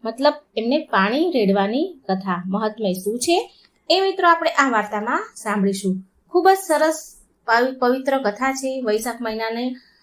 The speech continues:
મહત્વની. તો મિત્રો, આ ધ્યાનથી સાંભળજો અને બીજાને પણ વીડિયો સારો લાગે તો શેર જરૂર કરજો, જેથી બીજાને પણ આ મહત્વ સમજાય, આ ભગવાનની કથા સમજાય, સંભળાય અને આપણને પુણ્ય પ્રદાન થાય. તો ઓમ નમો ભગવતે વાસુદેવાય.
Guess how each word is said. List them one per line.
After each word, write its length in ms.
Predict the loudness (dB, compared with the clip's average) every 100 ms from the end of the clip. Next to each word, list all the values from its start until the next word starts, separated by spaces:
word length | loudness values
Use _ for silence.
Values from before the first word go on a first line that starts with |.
| _ -2
મહત્વની. 640 | 2 2 2 -2 -2 -4
તો 80 | -4
મિત્રો, 260 | -4 0 2
આ 120 | 2
ધ્યાનથી 440 | 0 0 0 -2
સાંભળજો 580 | -4 0 2 0 0 -2
અને 280 | -2 -2 0
બીજાને 440 | -2 -2 -2 -2
પણ 120 | -2 0
વીડિયો 280 | 2 2
સારો 280 | 0 -4 -4
લાગે 340 | -2 -2 -2 -4
તો 140 | -6
શેર 280 | -4 -2 -2
જરૂર 320 | -4 -4 -2
કરજો, 220 | -2 -2
જેથી 260 | -2 -4 -4
બીજાને 400 | -4 -2 -2 -2
પણ 280 | 0 0 0 -6 -20 -20 _
આ 100 | 0
મહત્વ 420 | 2 0 0 2
સમજાય, 640 | 0 2 2 4 4 4 0
આ 160 | -2
ભગવાનની 440 | -2 -2 -2 -2 -2
કથા 360 | -4 0 0
સમજાય, 520 | 0 0 0 2 2
સંભળાય 520 | 2 -2 -2 0 0 -2
અને 260 | -4 -4
આપણને 580 | -2 -4 -4 -4 -4 -4
પુણ્ય 200 | -4 -2
પ્રદાન 440 | -2 -2 -4 -4 -6
થાય. 240 | -8 -10 -12 _ _ -20 _ 4
તો 360 | 6 6 0 _ _ _ _
ઓમ 260 | 4 4
નમો 340 | 4 2 2 2
ભગવતે 680 | 2 2 0 2 2 2
વાસુદેવાય. 920 | 2 0 0 -4 2 2 4 2 0